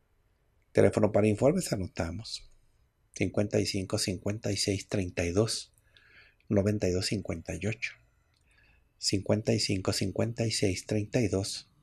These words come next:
noventa y dos, cincuenta y ocho. La atención es de lunes a sábado. En Pachuca Hidalgo, en calle Boulevard Rojo Gómez, número ciento once, Colonia de Cuesco, primer piso y a cuadra y media de la terminal de autobuses, frente a los primeros semáforos, frente a la gasolinera.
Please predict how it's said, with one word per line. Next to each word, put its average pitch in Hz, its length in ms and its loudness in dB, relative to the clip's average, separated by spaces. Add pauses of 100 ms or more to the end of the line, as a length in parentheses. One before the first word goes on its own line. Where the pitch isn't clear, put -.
(160)
noventa 101 360 0
y 104 40 4
dos, 92 140 0
cincuenta 92 480 -4
y 95 140 0
ocho. - 260 -4 (760)
La 104 80 8
atención 101 420 0
es 92 60 0
de 90 40 -2
lunes 90 260 -4
a 92 60 2
sábado. 113 360 2 (1080)
En 110 160 6
Pachuca 123 400 6
Hidalgo, 123 340 2 (1800)
en 113 140 2
calle 110 240 6
Boulevard 101 400 0
Rojo 107 220 0
Gómez, 110 600 2 (360)
número 101 260 2
ciento 101 400 0
once, 107 460 -2 (1200)
Colonia 98 320 2
de 95 100 0
Cuesco, 110 400 2
primer 90 300 -4
piso 113 260 -2
y 98 80 2
a 87 60 -2
cuadra 98 320 2
y 90 60 -2
media 101 340 2
de 143 80 2
la 110 100 2
terminal 92 380 -2
de 90 80 -2
autobuses, 95 580 -4
frente 92 200 -2
a - 20 -2
los 85 120 -6
primeros 98 240 -2
semáforos, 95 480 -4
frente 95 200 -4
a 85 40 0
la 87 80 -2
gasolinera. 92 720 -4